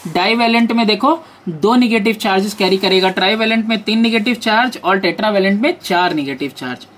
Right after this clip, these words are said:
carry करेगा। तो ये सारे एसिड radical है या एनायन कह सकते हो।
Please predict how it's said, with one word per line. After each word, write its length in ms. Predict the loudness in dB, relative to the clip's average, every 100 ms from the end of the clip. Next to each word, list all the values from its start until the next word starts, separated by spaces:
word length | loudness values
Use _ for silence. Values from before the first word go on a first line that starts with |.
| -14 -6
carry 200 | -6 -6
करेगा। 380 | -8 -10 -12 -16 -20 -14 -2
तो 60 |
ये 80 | 0
सारे 380 | 2 2 4 2 2
एसिड 280 | 2 0 2
radical 440 | 2 2 2 2
है 80 | 2
या 140 | 2 0
एनायन 360 | 0 -2 -2
कह 120 | -6
सकते 340 | -10 -12 -12
हो। 80 | -10